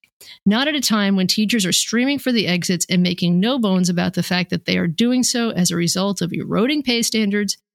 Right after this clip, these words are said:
deteriorating work conditions, and the giant spitball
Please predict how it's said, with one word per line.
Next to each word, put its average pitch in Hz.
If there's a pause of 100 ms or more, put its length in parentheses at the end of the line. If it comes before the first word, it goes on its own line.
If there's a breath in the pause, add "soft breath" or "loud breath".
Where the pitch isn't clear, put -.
(120)
deteriorating 254
work 190
conditions, 180 (360 loud breath)
and 190
the 185
giant 208
spitball -